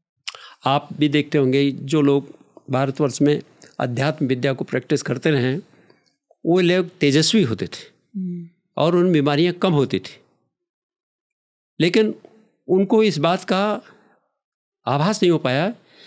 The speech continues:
Speaker 1: कि एक पैरेलल ग्रुप इसको, उनके स-, दर्शन को मिसगाइड कर रहा है, जो उल्टा कर रहा है। जो चीज़ें नहीं करनी चाहिए थी,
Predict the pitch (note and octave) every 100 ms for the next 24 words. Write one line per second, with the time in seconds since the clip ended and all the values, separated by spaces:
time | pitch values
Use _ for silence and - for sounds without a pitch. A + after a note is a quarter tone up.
0 | - _ F3+ F#3+ F#3 D#3+ E3+ F#3+ E3+ C3+
1 | F3+ F#3+ - _ D#3 - F#3+ F#3 D#3+ -
2 | _ D#3 E3+ F#3+ E3 - - - - -
3 | D3 D#3 G#3 - E3+ A#3 - _ _ _
4 | _ _ _ _ _ _ _ D3 D#3 E3
5 | F3 D#3+ A#2 F#2+ - _ _ _ _ _
6 | _ _ _ _ _ _ _ - F3+ G3+
7 | G3 G#3 C#3 G#2+ F2 - _ _ _ _
8 | _ _ _ _ _ _ _ _ _ _
9 | _ _ _ - D#3 F3+ F3+ F3 G3+ G3+
10 | - A#2+ D#3+ F#3+ F3 F3+ - D#3+ D#3+ G#3